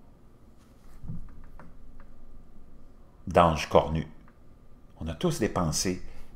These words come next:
des fois de déviation, que ce soit émotive, sexuelle ou quoi que ce soit, mais on se dit, « Wow, qu'est-ce que c'est ça ? » Faut se contrôler. Faut que tu sois en contrôle de ton esprit.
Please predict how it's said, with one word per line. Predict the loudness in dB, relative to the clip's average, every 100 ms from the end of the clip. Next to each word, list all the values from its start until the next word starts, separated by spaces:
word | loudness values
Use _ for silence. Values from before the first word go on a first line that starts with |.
| -4
des | -2
fois | -2 6 6
de | 6 -2 -4 4
déviation, | 6 10 10 10 4 2 2 -10 -14 -14 -14 -6 -2
que | 0
ce | 0
soit | 0 4 6 6 4 -2 -12 -18 -18 -16 -18 -20 -20 -20 -20 -20 -20 -20 -20 -20 -8
émotive, | -2 0 0 -2 -2 -4
sexuelle | -4 -2 -2 0 0 -2
ou |
quoi | -4 -4
que |
ce | -4
soit, | -4 -4 -4
mais |
on | -6
se | -6
dit, « | -2
Wow, | 0 0 -2 -12 -20 -20 -20 -20 -20 -20 -20 -20 -20 -20 -20 -8
qu'est-ce | 0 2 2
que | -2
c'est | -2 -2 0
ça ? » | 0 2 2 0 -8 -20 -20 -20 -20 -8
Faut | -2
se | 0
contrôler. | 4 2 4 4 4 4 2 0 -2 -6 -8
Faut | 8 8
que | 10
tu |
sois | 12 12
en |
contrôle | 12 12 12 12 12 12 10
de | 6
ton | 6 6
esprit. | 4 2 0